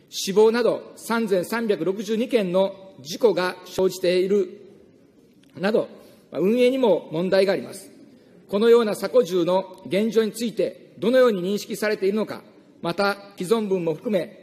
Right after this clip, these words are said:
錯誤重の運営に関する外部評価を導入するなど、抜本的な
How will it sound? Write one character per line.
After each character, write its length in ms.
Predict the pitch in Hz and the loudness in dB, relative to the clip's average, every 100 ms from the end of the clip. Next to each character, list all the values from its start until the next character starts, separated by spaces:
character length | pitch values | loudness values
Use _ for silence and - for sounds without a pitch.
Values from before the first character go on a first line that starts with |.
| - | -8
錯 120 | 202 | 0
誤 120 | 233 | 2
重 140 | 190 196 | 2 -2
の 120 | 170 | -2
運 200 | 196 214 | 0 0
営 60 | |
に 100 | 208 | -2
関 160 | 202 233 | -2 -4
す 140 | 226 | -4
る 100 | 143 - - - _ - | -8 -8 -18 -20 _ -8
外 180 | 175 214 | -2 0
部 140 | 214 | 0
評 200 | 269 240 | 4 4
価 120 | 226 | 4
を 60 | 175 | 0
導 200 | 175 196 | 2 2
入 120 | 202 | 0
す 120 | 190 | -4
る 80 | 220 | -2
な 80 | 226 | 0
ど、 400 | 185 143 - - 151 | 2 0 -4 -10 -4
抜 100 | 202 - | -4 -2
本 180 | 240 226 | -4 -4
的 180 | 233 | -4
な 220 | 233 165 | -4 -4